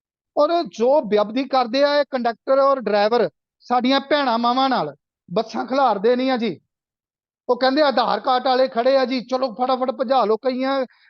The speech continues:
ਲੇਡੀਜ਼ ਦਾ ਐਕਸੀਡੈਂਟ ਵੀ ਹੋਇਆ, ਦੋ ਭੱਜਦੀਆਂ ਵਿਚਾਰੀਆਂ ਬੱਸਾਂ ਦੇ ਮਗਰ,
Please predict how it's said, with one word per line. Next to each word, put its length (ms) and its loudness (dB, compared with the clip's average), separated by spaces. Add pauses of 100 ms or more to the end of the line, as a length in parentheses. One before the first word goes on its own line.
(140)
ਲੇਡੀਜ਼ 340 -2
ਦਾ 60 0
ਐਕਸੀਡੈਂਟ 560 -2
ਵੀ 160 -4
ਹੋਇਆ, 360 0 (720)
ਦੋ 100 2
ਭੱਜਦੀਆਂ 640 0
ਵਿਚਾਰੀਆਂ 400 -2
ਬੱਸਾਂ 360 -6
ਦੇ 100 -4
ਮਗਰ, 360 -4